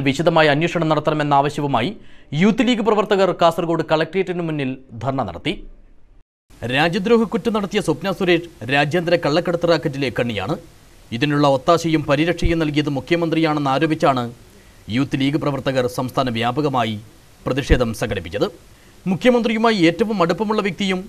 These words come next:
മുഖ്യമന്ത്രിയുടെ കുടുംബത്തെ എല്ലാ നിലക്കും സഹായിക്കുന്ന വ്യക്തിയുമാണ് ഐ ടി സെക്രട്ടറി ശിവശങ്കർ. സ്വർണ്ണക്കടത്തിലെ മുഖ്യപ്രതി സ്വപ്ന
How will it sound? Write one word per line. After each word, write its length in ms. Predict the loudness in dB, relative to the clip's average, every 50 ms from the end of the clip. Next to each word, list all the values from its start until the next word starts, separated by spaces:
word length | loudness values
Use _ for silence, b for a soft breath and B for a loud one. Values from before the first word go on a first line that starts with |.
| -8 -8
മുഖ്യമന്ത്രിയുടെ 560 | -6 -2 -2 -2 0 -2 -2 -2 0 0 2 0 2
കുടുംബത്തെ 340 | 0 0 0 0 2 2 2 2 2 2
എല്ലാ 120 | 2 2 2 2
നിലക്കും 280 | 0 0 0 -2 -2 0 0
സഹായിക്കുന്ന 420 | 0 2 2 2 2 2 0 0 0 -2
വ്യക്തിയുമാണ് 500 | -4 -4 -4 -2 0 0 2 0 0 -2 -4 -8 b b b b b b -2 -2
ഐ 60 | 0 0 0
ടി 60 | 0 0
സെക്രട്ടറി 360 | 0 0 0 -2 -2 -4 -4 -4 -4
ശിവശങ്കർ. 420 | -2 -2 -2 -4 -4 -2 -2 -4 -4 -4 -12 -20 -20 -20 -20 -20 -20 _ -20 -14 -2
സ്വർണ്ണക്കടത്തിലെ 640 | 2 2 2 4 2 2 2 2 2 2 2 0 2 0
മുഖ്യപ്രതി 400 | 0 -2 2 2 2 4 4 0 0 0
സ്വപ്ന 240 | -2 -2 -2 -2